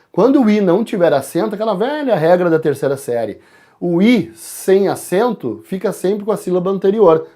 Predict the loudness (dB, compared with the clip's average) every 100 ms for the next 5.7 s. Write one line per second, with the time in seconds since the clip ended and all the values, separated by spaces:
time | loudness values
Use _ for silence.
0 | _ -2 2 2 2 0 0 -2 -2 -4
1 | -8 _ _ _ _ -8 2 4 4 2
2 | 4 4 4 0 2 6 6 4 2 2
3 | 2 2 6 8 6 4 -2 _ _ 6
4 | 8 6 2 -10 _ _ _ -2 0 0
5 | -2 -2 2 6 6 6 2